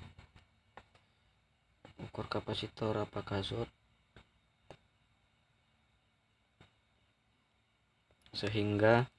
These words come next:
tidak berefek kepada komponen lain akibat short dalam pemasangan I C.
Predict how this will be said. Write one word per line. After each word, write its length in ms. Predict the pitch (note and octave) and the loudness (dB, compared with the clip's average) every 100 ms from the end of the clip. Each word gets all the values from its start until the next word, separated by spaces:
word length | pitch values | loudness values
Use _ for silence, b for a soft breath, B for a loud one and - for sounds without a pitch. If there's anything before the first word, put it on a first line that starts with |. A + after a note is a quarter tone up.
| - - - - _ _ - _ _ _ - - - _ _ _ - | -20 -20 -20 -20 _ _ -20 _ _ _ -20 -20 -20 _ _ _ -4
tidak 320 | A2 G2+ - - | 2 4 2 2
berefek 560 | A2 - G2+ - B2 | 0 2 0 2 0
kepada 480 | - A2 A2 G#2 G#2 G2+ G2+ G2+ G2 G2 F#2 | 0 -2 0 2 2 2 2 0 0 -2 -4
komponen 480 | - G2 F#2+ G2+ G2 | -6 -6 -2 2 4
lain 480 | G2+ F#2 G2 A2 A#2 - _ _ _ _ _ _ - | 4 4 4 2 -2 -6 _ _ _ _ _ _ -18
akibat 400 | - A2 G#2 G2 | -6 -2 0 0
short 240 | - A2 - - _ _ | 0 0 -2 -8 _ _
dalam 240 | - G2 F#2+ | -4 -2 0
pemasangan 480 | G2 F#2 F#2 G2+ G2 | 0 0 2 2 2
I 160 | G#2 | 0
C. 320 | - A2+ A#2 | 0 4 4